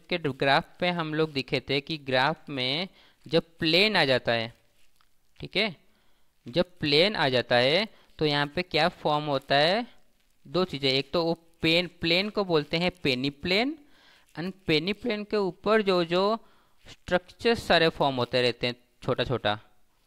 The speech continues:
उसको हम बोल रहे हैं मोनाड नॉक, ठीक है। सेम चीज़ यहाँ पे है,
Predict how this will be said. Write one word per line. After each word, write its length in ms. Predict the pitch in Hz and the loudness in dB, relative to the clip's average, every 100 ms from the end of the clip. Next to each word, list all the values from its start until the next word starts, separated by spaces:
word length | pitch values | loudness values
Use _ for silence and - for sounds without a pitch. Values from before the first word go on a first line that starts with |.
| _ 143 | _ -10
उसको 260 | - 196 | -4 2
हम 180 | 196 185 | 2 2
बोल 180 | 147 127 | 0 0
रहे 140 | 135 | 0
हैं 80 | 190 | 0
मोनाड 580 | 185 139 135 135 170 165 | 0 -2 0 4 2 2
नॉक, 480 | 135 123 110 - - - - _ _ _ _ _ _ _ _ _ _ _ _ _ - | -6 -2 -2 -4 -20 -20 -20 _ _ _ _ _ _ _ _ _ _ _ _ _ -16
ठीक 200 | 110 - | -14 -10
है। 160 | 165 208 _ _ - - | -12 -12 _ _ -14 -4
सेम 240 | 208 233 | -2 -2
चीज़ 340 | 226 226 220 185 | -4 -6 -4 -2
यहाँ 180 | 160 156 | -2 -2
पे 100 | 147 | -2
है, 260 | 131 113 | -2 -6